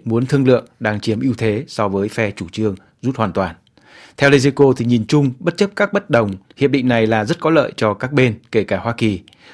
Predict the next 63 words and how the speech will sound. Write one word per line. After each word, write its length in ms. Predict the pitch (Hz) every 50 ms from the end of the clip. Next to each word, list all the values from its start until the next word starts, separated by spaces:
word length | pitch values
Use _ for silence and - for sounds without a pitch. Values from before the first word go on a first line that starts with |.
| - _
Khu 120 | - - 131
vực 140 | 113 110 110 -
tự 120 | 127 117
do 160 | 107 117 110
thương 180 | 104 - 113 107
mại 140 | 107 95 -
Bắc 180 | 123 143 143 143
Mỹ 260 | 131 131 135 156 170 - - - - -
ra 140 | - 156 151
đời 180 | 139 127 120
vào 100 | 113 120
năm 140 | 131 151 151
một 80 | 135 123
nghìn 200 | 120 117 110 -
chín 180 | - 117 135
trăm 240 | - 151 143 139 131
chín 140 | - 135 135
mươi 100 | 160 151 -
tư 240 | 170 151 147 139 - - - _ -
đã 80 | - 139
mang 220 | 143 147 143 135
lại 120 | 127 117 107
hàng 160 | 110 110 104
triệu 200 | - - 143 131
việc 180 | 123 120 -
làm 180 | 117 110 107 104
mới, 300 | 110 117 120 135 175 208 - - _ _ _ -
và 100 | - 143
cho 120 | - 180
dù 160 | 175 151 131 113
thâm 180 | - 170 170
hụt 220 | 143 139 127 - 123
ngày 160 | 127 131 120
càng 220 | - 120 110 110
lớn 220 | 113 113 117 151 170
về 120 | - 131 107
phía 160 | - - 117
Hoa 140 | 131 - 147
Kỳ 320 | 127 - 123 110 104 95 - - _ _ _ -
trong 300 | - 120 113 107 107 104
trao 160 | - - 117
đổi 140 | 110 101 87
mậu 140 | 110 110 117
dịch 240 | 104 110 - -
với 180 | 104 101 98 104
Mexico, 520 | 120 123 120 127 113 - 135 131 127 117 110 - - - - _ _
thì 180 | - 131 127 117
các 140 | - 175 160
doanh 120 | 170 147
nghiệp 140 | 135 113 101
Mỹ 340 | 110 123 139 147 165 185 190 - -
đã 160 | 117 127 147
lợi 160 | 147 156 135
dụng 180 | 123 139 123 -
được 80 | 113
hoàn 140 | 110 117 104
cảnh 200 | - 101 98 101
này 240 | 107 107 104 98 101 -
để 200 | 120 107 98 95
cải 220 | - - 95 90
thiện 240 | - - 120 113 117
đáng 160 | 104 117 147
kể 220 | 147 139 113 92